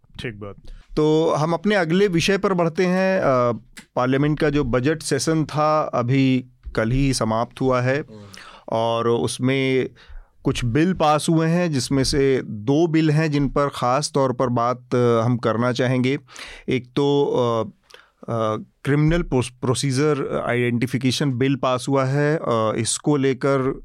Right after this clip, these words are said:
Speaker 1: बहुत सारी बातें कही सुनी जा रही हैं। इसके अलावा, अ, दिल्ली की जो तीनों, अ, अ, म्युनिसिपल कॉरपोरेशन हैं, साउथ और ईस्ट
Speaker 2: और
Speaker 1: और
Speaker 2: नॉर्थ।
Speaker 1: नॉर्थ।
Speaker 2: नॉर्थ, ईस्ट और साउथ।
Speaker 1: नॉर्थ।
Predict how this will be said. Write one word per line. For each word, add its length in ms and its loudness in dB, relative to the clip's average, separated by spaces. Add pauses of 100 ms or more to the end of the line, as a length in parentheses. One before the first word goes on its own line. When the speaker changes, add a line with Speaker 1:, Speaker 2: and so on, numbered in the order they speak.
(380)
Speaker 1:
बहुत 220 -2
सारी 260 0
बातें 280 0
कही 220 0
सुनी 260 0
जा 160 2
रही 240 2
हैं। 300 -2 (120)
इसके 280 -2
अलावा, 480 0 (440)
अ, 200 2
दिल्ली 460 0
की 240 0
जो 360 2 (200)
तीनों, 520 2
अ, 420 0 (640)
अ, 60 -4 (800)
म्युनिसिपल 680 -2
कॉरपोरेशन 640 -2
हैं, 380 -4 (400)
साउथ 460 -2 (480)
और 680 0
ईस्ट 500 -4 (380)
Speaker 2:
और 100 -6
Speaker 1:
और 260 -2
Speaker 2:
नॉर्थ। 360 -4
Speaker 1:
नॉर्थ। 420 0
Speaker 2:
नॉर्थ, 360 -2
ईस्ट 240 -10
और 100 -8
साउथ। 140 -2
Speaker 1:
नॉर्थ। 240 0